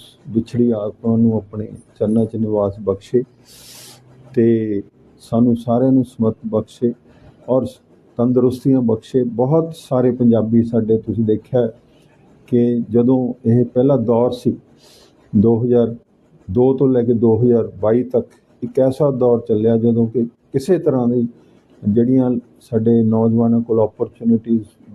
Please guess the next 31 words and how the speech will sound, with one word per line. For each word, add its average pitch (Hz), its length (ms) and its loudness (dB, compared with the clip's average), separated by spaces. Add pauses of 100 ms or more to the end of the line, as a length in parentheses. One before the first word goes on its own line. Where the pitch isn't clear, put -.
(120)
ਜੌਬਸ 120 500 -2
ਵਗੈਰਾ 117 280 0
ਹੈ 110 180 -4
ਨਹੀਂ 131 140 2
ਸੀ। - 160 -8 (480)
ਔਰ 127 140 -2
ਮੈਂ 135 420 0 (540)
ਇਹੀ 160 520 2 (200)
ਆਸ 160 260 -2
ਕਰਦਾ, 143 600 -2
ਅਰਦਾਸ 123 480 -2
ਕਰਦਾ 120 260 0
ਆਪਣੇ 117 280 0
ਨੌਜਵਾਨਾਂ 107 680 -2
ਤੇ 117 160 -10
ਕਿ 110 200 -2 (580)
ਆਪਾਂ 131 460 -2 (360)
ਹੁਣ 127 160 2
ਵਿਦੇਸ਼ਾਂ 143 460 0
ਦਾ 143 120 0
ਰੁਖ 127 320 -2
ਜਿਹੜਾ, 123 400 0 (640)
ਅਹ, 104 380 -2
ਉਹ 123 120 2
ਛੱਡੀਏ। 123 600 0
ਸਾਡੇ 117 400 -2
ਪੰਜਾਬ 107 440 0
'ਚ - 140 -8
ਹੀ 120 200 4
ਬਹੁਤ 117 340 -2 (180)
ਵਧੀਆ 120 380 0